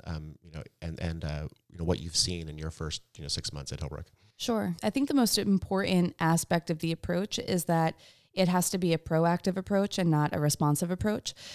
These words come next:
Speaker 2: So when I think about student discipline and behavior, it, it has to be tied to social emotional learning.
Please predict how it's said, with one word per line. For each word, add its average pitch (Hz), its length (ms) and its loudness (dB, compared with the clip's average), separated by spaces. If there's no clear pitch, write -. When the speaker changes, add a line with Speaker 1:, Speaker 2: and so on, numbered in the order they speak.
Speaker 2:
So 196 240 4
when 196 220 4
I 196 80 4
think 247 180 0
about 240 220 -2
student 175 280 2
discipline 165 380 2
and 156 140 6
behavior, 175 580 0
it, - 200 -2
it 196 100 0
has 196 320 0
to 202 80 -2
be 175 100 0
tied 151 360 0
to 147 360 0
social 147 380 2
emotional 135 480 4
learning. 127 340 -2